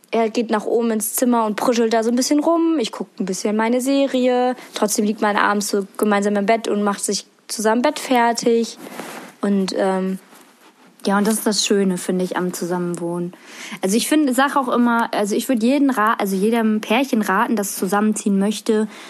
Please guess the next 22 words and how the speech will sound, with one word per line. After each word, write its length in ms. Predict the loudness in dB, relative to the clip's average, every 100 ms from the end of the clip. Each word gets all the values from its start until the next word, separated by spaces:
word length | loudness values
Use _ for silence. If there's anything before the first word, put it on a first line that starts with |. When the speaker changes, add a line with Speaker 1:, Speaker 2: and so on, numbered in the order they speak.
| -20 -20 _ -4
Speaker 2:
ähm, 380 | 0 2 2
darauf 260 | 2 0 -2
zu 160 | -2 -2
achten, 720 | -2 -2 0 2 2 0 -4
wenn 300 | -6 0 2
man 180 | 2 2
es 180 | -2 -4
kann, 480 | 0 2 4 2 0 -10 -20 _ _ -8
genug 420 | 0 2 2 0
Räume 360 | 0 4 2 2
zur 160 | -2
Verfügung 400 | -4 -2 0 0
zu 140 | 0 0
haben, 200 | 2 2
so 240 | 2 0
wie 160 | 0 0
wir 120 | 0
beide 260 | 0 0
das 180 | -2 -2
ja 80 | -2
jetzt 280 | -2 -4 0
haben. 300 | 2 2